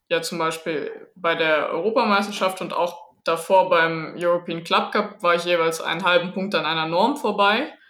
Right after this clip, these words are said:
Und okay, das waren ja dann auch Performances von zwei vier dreißig, aber die Ausrutscher nach unten dürfen eben nicht mehr sein. Und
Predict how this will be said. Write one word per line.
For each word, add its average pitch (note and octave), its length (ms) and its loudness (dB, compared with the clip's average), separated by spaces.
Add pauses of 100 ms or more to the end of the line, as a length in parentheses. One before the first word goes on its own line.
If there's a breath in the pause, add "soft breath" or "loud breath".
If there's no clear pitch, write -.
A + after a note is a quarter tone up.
(880 soft breath)
Und E3 760 -8
okay, F3+ 220 -2
das - 180 -8
waren E3 140 0
ja D#3 60 -2
dann D3+ 160 -4
auch E3 200 -2
Performances E3+ 640 -4
von D#3+ 320 -10
zwei E3+ 240 0
vier E3+ 180 -4
dreißig, G#3 540 0
aber E3 240 -2
die D3+ 140 0
Ausrutscher G3 420 2
nach E3+ 160 -2
unten G3 320 -2
dürfen E3+ 320 2
eben E3 240 -4
nicht E3 220 -10
mehr D3+ 160 -8
sein. - 400 -8 (1080)
Und E3 580 -6